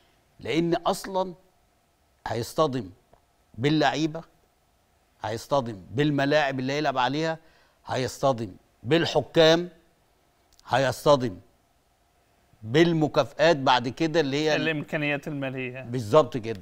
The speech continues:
Speaker 1: فعشان كده
Speaker 2: مم.
Speaker 1: مش هيقدر، بس أكتر حاجة هتضايقه الملاعب اللي هيلعب
Speaker 2: طيب،
Speaker 1: عليها.
Speaker 2: أنت بتقول لي المدرب الأجنبي لو جه يدرب أي فرقة غير الأهلي والزمالك
Speaker 1: مش هينفع.
Speaker 2: مش هينفع.
Speaker 1: ما هات لي،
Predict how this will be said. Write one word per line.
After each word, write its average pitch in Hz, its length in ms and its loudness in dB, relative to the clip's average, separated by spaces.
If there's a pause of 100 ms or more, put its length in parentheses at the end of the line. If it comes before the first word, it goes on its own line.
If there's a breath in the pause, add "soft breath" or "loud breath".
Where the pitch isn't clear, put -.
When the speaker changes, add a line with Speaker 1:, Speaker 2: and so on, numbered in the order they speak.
(100)
Speaker 1:
فعشان 123 320 2
كده 175 240 4
Speaker 2:
مم. 147 40 0
Speaker 1:
مش 123 160 -4
هيقدر، 120 260 -2
بس 131 340 -4 (140)
أكتر 175 440 2
حاجة 143 480 4 (300 soft breath)
هتضايقه 185 760 6 (1000)
الملاعب 131 420 2
اللي 127 120 -2
هيلعب 127 200 4
Speaker 2:
طيب، 156 200 8
Speaker 1:
عليها. 156 120 -4
Speaker 2:
أنت 202 140 -2
بتقول 214 280 0
لي 226 80 -2
المدرب 180 440 0
الأجنبي 165 540 -4
لو 151 280 -4
جه 151 80 -8
يدرب 175 480 -2
أي 175 240 -4
فرقة 170 380 -2
غير 170 320 2
الأهلي 175 360 0
والزمالك 156 560 -4 (420)
Speaker 1:
مش 98 160 -14
هينفع. 131 240 -12 (180)
Speaker 2:
مش 160 320 -8
هينفع. 147 420 -6
Speaker 1:
ما 113 220 2
هات - 140 4
لي، 156 120 -2